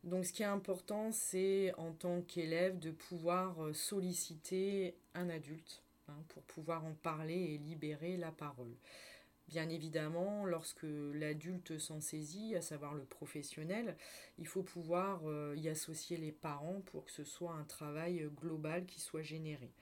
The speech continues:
Bien évidemment, au niveau du collège, hein, euh, on peut mettre en place des actions de prévention. Vous avez aussi, euh, des heures de vie de classe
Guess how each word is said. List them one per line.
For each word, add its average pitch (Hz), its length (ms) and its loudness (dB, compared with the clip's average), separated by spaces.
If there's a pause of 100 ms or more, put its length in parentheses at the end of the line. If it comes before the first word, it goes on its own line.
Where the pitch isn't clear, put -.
(280)
Bien 156 200 0
évidemment, 170 760 4
au 165 80 2
niveau 160 360 0
du 151 160 -2
collège, 180 540 0
hein, 175 240 0
euh, 143 500 -6 (440)
on 143 120 -8
peut 156 160 -8
mettre 156 300 -2
en 151 60 -4
place 180 240 4
des 151 220 -2
actions 151 300 -4
de 160 80 -6
prévention. 160 720 -4 (520)
Vous 151 240 -6
avez 143 180 0
aussi, 170 640 -2
euh, 143 160 -2
des 147 260 -4
heures 156 140 -2
de 151 100 -2
vie 156 160 -6
de 175 60 -14
classe 226 540 2